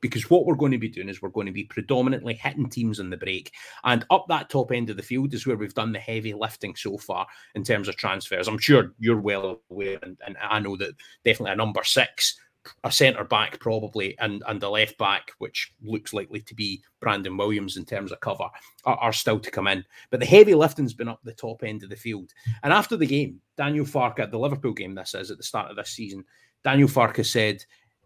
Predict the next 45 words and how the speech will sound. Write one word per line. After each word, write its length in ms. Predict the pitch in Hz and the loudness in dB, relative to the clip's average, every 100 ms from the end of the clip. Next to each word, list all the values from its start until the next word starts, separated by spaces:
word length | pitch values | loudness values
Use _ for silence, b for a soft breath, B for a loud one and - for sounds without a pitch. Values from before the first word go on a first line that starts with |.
| - | -6
"It 100 | 139 | 4
might 180 | 156 | 4
sound 300 | 139 135 127 | 6 2 2
a 40 | 120 | 0
bit 200 | 117 - | -2 -4
strange 500 | - 120 117 113 - | -2 0 0 0 -2
'cause 200 | 110 92 | -4 -4
we've 160 | 104 | -8
just 180 | 101 120 | -4 -4
been 140 | 113 101 | -4 -6
beaten 260 | 113 113 | -6 -8
three 260 | 110 104 101 | -10 -8 -8
nil 220 | 101 101 | -6 -8
at 80 | - | -6
home, 380 | - 101 101 _ _ | -6 -6 -8 _ _
but 260 | 113 107 - _ | 2 2 -6 _
I'm 140 | 113 107 | 2 2
actually 260 | 110 - | -2 -4
a 60 | 104 | -2
lot 200 | 107 107 | 0 -2
more 220 | 107 104 | -4 -8
encouraged 540 | 101 - 95 98 - - | -8 -2 -2 -2 -8 -4
after 280 | 110 - 104 | -4 -2 -6
watching 420 | 98 98 - 98 | -4 -6 -6 -8
that 220 | 98 90 | -6 -6
game." 200 | 107 101 - B - | -8 -8 -10 B -2
And 160 | 113 | 2
you 80 | 113 | 4
know 120 | 139 | 6
what? 380 | 151 143 135 101 - | 8 8 6 4 -4
I 360 | 123 127 127 - | -4 -4 -6 -8
didn't 340 | - 147 139 143 | 0 2 2 -2
think 220 | 120 113 | -2 -2
that 200 | 117 110 | -4 -4
was 120 | 120 | -8
just 220 | - 107 | -6 -4
a 80 | 104 | -2
manager 500 | 98 101 104 98 104 90 B B | 0 0 -2 -2 -2 -2 B B
coming 200 | 104 107 | -4 0
out 220 | 107 110 | 2 0
with 100 | 110 | -2
the, 160 | 101 92 B B | -2 -4 B B
the 80 | 113 | -2
right 180 | 113 113 | -2 -2
soundbite. 520 | - 107 113 104 | -4 -2 -2 -4